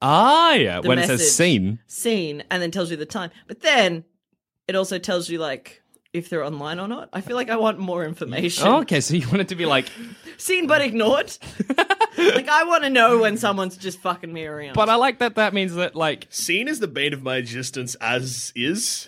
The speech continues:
Speaker 3: I'm a bad replier
Speaker 1: But I like
Speaker 3: sometimes.
Speaker 1: that's always got, wants it to have an opinion. <laughs> Like, seen but ignored. Maybe they saw it and were busy.
Speaker 2: Yeah.
Speaker 1: <laughs> Like, it's like, seen but hates you.
Speaker 2: I just would like to know.
Speaker 1: I, uh, am the bloody worst at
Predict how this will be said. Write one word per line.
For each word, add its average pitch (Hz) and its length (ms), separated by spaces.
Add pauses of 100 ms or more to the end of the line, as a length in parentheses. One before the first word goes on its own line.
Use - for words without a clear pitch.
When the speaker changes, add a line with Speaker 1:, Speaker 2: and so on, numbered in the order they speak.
(160)
Speaker 3:
I'm 160 240
a 120 60
bad 135 300
replier 156 400
Speaker 1:
But 311 120
I 339 60
like 359 160
Speaker 3:
sometimes. 302 240
Speaker 1:
that's 370 100
always 320 220
got, - 180
wants 240 240
it 247 140
to 220 180 (220)
have 233 240
an 226 80
opinion. 185 640 (120)
<laughs> 175 220
Like, 262 220 (640)
seen 294 260
but 269 100
ignored. 190 640
Maybe 277 200
they 247 100
saw 220 300
it 190 80
and 170 100
were 160 80
busy. - 580
Speaker 2:
Yeah. 208 440 (200)
Speaker 1:
<laughs> 175 120
Like, 147 180
it's 156 100
like, 170 160 (200)
seen 214 220
but 165 120
hates 175 380
you. 117 180 (1000)
Speaker 2:
I 226 140
just - 220
would 240 120
like 233 180
to 233 80
know. 233 220 (520)
Speaker 1:
I, 196 520
uh, 123 240
am 117 160
the 110 140 (180)
bloody 123 420
worst 104 500
at 90 60